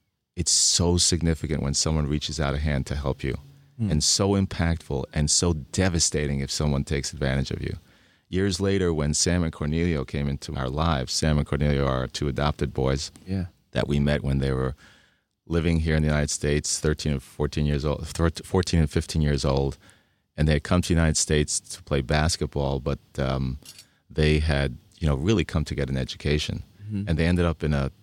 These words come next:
Speaker 1: an abandoned tenement in South Philly in a very bad situation.
Speaker 2: Mm.
Speaker 1: And I remember thinking, these kids wanted to go back home. That's how bad it was. Can you imagine? Mosambique's the poorest country in the world.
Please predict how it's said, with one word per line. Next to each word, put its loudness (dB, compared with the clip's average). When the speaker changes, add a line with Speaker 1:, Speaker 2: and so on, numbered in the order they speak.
Speaker 1:
an -4
abandoned 0
tenement 0
in -12
South 0
Philly -2
in 0
a -2
very 4
bad 0
situation. -2
Speaker 2:
Mm. -2
Speaker 1:
And 2
I -4
remember 2
thinking, 0
these 2
kids -8
wanted 2
to 0
go 0
back -2
home. 0
That's -2
how 2
bad 2
it 0
was. -6
Can -4
you 2
imagine? 2
Mosambique's 2
the -14
poorest 0
country 0
in 2
the 2
world. 0